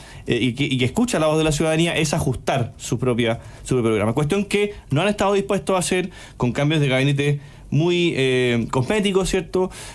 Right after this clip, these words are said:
Eh, en algunos casos con inmovilismo, en otros casos dando señales completamente contrarias a lo que pide la gente, como la liberación, ¿cierto?, de, eh, per-, criminales, eh, condenados, ¿cierto?, y que están en la cárcel, y, eh, en lugar de hacerse cargo de los problemas de orden público.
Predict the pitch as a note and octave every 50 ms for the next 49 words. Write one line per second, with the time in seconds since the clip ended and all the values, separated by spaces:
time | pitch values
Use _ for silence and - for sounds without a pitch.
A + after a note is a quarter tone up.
0 | - - - B2+ B2+ B2 A#2+ A#2+ A#2 A2+ A2 - - - - C3 C3 C3 C#3 D#3+
1 | E3+ D3 C#3+ F#3 F3+ G3 - E3 D3 C#3+ C3+ C3 C3+ D#3 G3 A3+ G3+ D#3+ D#3 D3+
2 | C#3+ F3 E3 C#3+ F#3+ F3+ F#3 E3+ D#3+ E3+ F3+ F3 E3+ D#3 D#3+ E3+ F3 F3 F#3 E3+
3 | C#3+ - - - - D#3+ D3 C#3+ D#3+ F3+ F#3 F#3+ F3 F#3+ E3 D#3+ D3 C#3+ C#3+ G#3
4 | A3+ A#3 G#3 G3+ F#3+ F3+ F#3 G3 G3 F#3+ F#3 F3+ F3+ A3+ A3 G3+ - G3 E3 E3+
5 | D#3+ D#3 D3+ D3+ C#3+ C#3+ C#3+ C#3+ C#3 C#3+ C#3 C#3+ - F#3 F#3 F3 E3+ F3+ E3 E3
6 | - E3+ E3 E3 D#3+ E3 E3+ E3 - - - - - - - - - C3 B2+ C#3+
7 | C#3 - C3+ - C#3 C3+ C#3+ D3 D#3 F3+ F#3 F3+ F#3 F3+ E3+ E3 D#3+ E3 C#3 C#3+
8 | D3 C#3+ C#3+ C#3+ C#3 C3+ C3+ C3 C3+ C#3 C#3 C#3+ C3+ C3+ D3 D#3 E3+ F3 F3+ F3
9 | E3 D#3+ E3+ E3 E3+ C#3+ C#3+ C#3 D#3+ D#3 D#3 D#3+ F3+ F#3+ - - F#3 E3+ D#3+ D#3+
10 | D3+ C#3 - - - - - - - - C3 B2+ - C#3+ C#3 C#3+ C#3+ C#3+ D3 D#3
11 | C#3+ D#3 E3+ F3 F3+ D#3+ E3 D3 D#3 D3 G3 G3+ G3 F#3+ F#3 F3 F#3 F3 F3+ F3+
12 | E3+ E3+ D#3+ D#3+ D#3+ D3+ D3 F#3 A3 A3 G#3+ G3 F3 F3+ F#3+